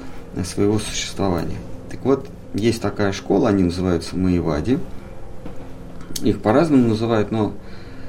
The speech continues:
э, чаще всего Маевади это школа, основанная, э, Шанкарой. Вот у них практика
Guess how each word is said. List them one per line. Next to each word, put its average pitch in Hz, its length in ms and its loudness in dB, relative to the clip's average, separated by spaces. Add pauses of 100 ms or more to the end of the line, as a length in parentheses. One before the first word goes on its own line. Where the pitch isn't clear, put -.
(220)
э, 92 300 -2
чаще - 300 -2
всего 101 260 0
Маевади 104 680 4 (360)
это - 160 -6
школа, 101 360 0
основанная, 92 640 2 (920)
э, 82 260 -4 (300)
Шанкарой. 139 720 2 (1080)
Вот 98 200 0
у 120 40 4
них 180 200 4
практика 110 600 0